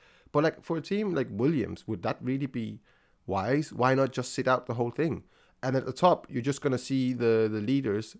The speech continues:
trying to push really hard in the beginning, make a great gap, and just maintain that and just be comfortable. And then whatever happens in the midfield, they might be battling, but not hard enough because, yeah, i-, i-, they're not gonna get points from it anyway.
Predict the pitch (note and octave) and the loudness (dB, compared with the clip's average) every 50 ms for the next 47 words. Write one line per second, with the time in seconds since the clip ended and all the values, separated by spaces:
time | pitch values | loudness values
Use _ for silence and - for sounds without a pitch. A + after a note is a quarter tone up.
0 | _ - - B2 B2 B2 - - G2+ - - - C3+ - - C#3+ D#3 F3+ F3+ C#3+ | _ -2 0 2 2 0 -2 -6 -12 -8 -6 -6 -4 0 2 4 4 6 6 6
1 | C3+ C3 C#3 C3+ C3 B2 F#2+ A#2 G2+ A2 G#2+ A2+ B2 C#3 - - _ _ _ _ | 6 6 6 4 2 0 0 0 0 0 0 0 0 -2 -4 -10 _ _ _ _
2 | _ _ - - - - _ _ _ - - B2+ C#3 C3+ C#3 A#2+ - - D3+ E3 | _ _ -20 -20 -20 -20 _ _ _ -6 -2 0 0 0 0 -2 0 2 2 2
3 | D#3+ - - A2 A#2+ - - - - - _ _ _ _ - C#3 C3 - C#3+ C3+ | 4 4 4 4 4 2 0 -6 -20 -20 _ _ _ _ -4 -2 -2 -2 -2 -2
4 | - C#3+ C#3 C3 - - - C#3 C3+ B2 G#2+ E2+ - - _ _ _ - - A#2+ | 0 0 0 0 0 -2 0 0 0 2 0 -2 -2 -4 _ _ _ -6 -6 -4
5 | G#2+ B2 A#2+ - - - A#2 A2+ A2+ A#2+ - - - C3 A2 - - - - - | -2 -2 -4 -4 -4 -4 -4 -4 -4 -6 -6 -4 -4 -4 -4 -6 -10 -12 -12 -12
6 | - - _ _ _ _ _ _ _ _ - G#2 G#2 G#2 G#2 G2+ G2 G2 G2 G2+ | -14 -16 _ _ _ _ _ _ _ _ -10 -8 -6 -4 -4 -2 -2 -2 -2 -2
7 | G#2 G#2 G#2 G2+ G2 G2 G2+ G#2 A#2 C3+ C#3+ C#3+ C#3 C#3 D3 C#3 B2+ B2+ C3+ C#3 | -4 -4 -4 -6 -8 -8 -4 0 2 2 4 6 6 6 6 6 4 4 2 2
8 | - C3+ B2 A#2 A#2 A2+ A#2+ A#2 - - A#2+ A#2 A#2+ C3 C3 - - - - - | 0 -2 -2 -2 0 0 -2 -2 -4 -4 -2 0 0 0 -2 -4 -12 -20 -20 -20
9 | _ _ _ _ - C3+ B2+ B2 C#3+ C#3 - C3+ - - A2+ A#2+ A#2+ - D3 C#3 | _ _ _ _ 0 2 2 2 2 0 0 0 0 2 2 2 0 -2 -4 -4
10 | C3+ B2+ - A2 A#2+ B2 B2+ B2+ C3+ C#3+ C#3+ C3+ B2 C3 D3 C#3+ - - A#2 - | -4 -6 -6 -4 -2 -2 0 2 4 4 4 4 4 2 0 0 -2 -6 -6 -2
11 | - A2 G#2 G2+ G2+ - - A2+ - - G#2+ - - _ _ - - A2 - A#2 | -2 0 0 -2 -4 -6 -4 -2 -2 -2 -2 -4 -8 _ _ -12 -8 -6 -6 -6
12 | A#2+ - - G#2 A#2+ A#2+ A#2+ B2 A#2+ B2+ A#2 A2+ A#2 - - - C3+ B2+ C3+ - | -6 -8 -4 -2 -2 0 0 0 0 -2 -2 -2 -2 -2 -2 -2 -2 -2 -2 -4
13 | - B2+ B2 B2+ A#2+ B2+ E3+ G3 D3 - - - | -4 -2 -2 0 0 0 0 0 0 -2 -6 -8